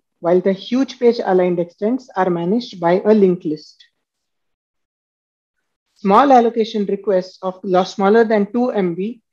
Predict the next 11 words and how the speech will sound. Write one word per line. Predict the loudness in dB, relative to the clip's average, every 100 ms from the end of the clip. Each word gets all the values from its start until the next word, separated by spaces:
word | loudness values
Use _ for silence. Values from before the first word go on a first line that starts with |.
| _ -6
is | -6
forwarded | 0 4 6 6 2 -2
to | -4
the | 0
red-black | 2 0 0 -6 -6 -8
tree | -6 -6 -8 _
and | -2 -2
satisfied | -2 -4 -6 -2 -2 0
by | 2
a | 2
hole. | 2 -2 -4